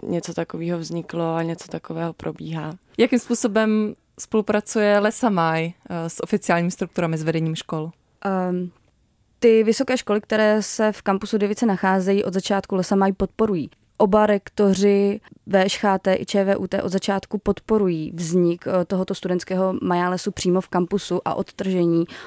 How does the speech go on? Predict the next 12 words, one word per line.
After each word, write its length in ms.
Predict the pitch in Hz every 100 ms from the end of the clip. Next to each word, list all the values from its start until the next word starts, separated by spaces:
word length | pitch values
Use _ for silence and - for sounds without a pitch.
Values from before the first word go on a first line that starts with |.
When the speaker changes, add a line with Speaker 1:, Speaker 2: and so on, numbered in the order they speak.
| -
Speaker 3:
od, 240 | 175 175 185
eh, 40 | 180 175 175 165
toho, 460 | - 180 180 175 175 - _ -
eh, 40 | 180 175 170 165 165 - _ _ _ _ _
majálesu 680 | - 165 170 175 - 180 175 - _ - - - - _
v 60 | 175
Letňanech. 800 | 180 - 190 175 170 196 - - - - - _
A 380 | 196 190 185 185 185
vlastně 1080 | 190 180 - _ - 196 185 185 180 180 - _
všichni 800 | - - 214 196 - 208 196 196 - _ _
ti 280 | - 185 185 - _ _ -
signatáři 1080 | - 190 208 208 - 170 170 170 160 156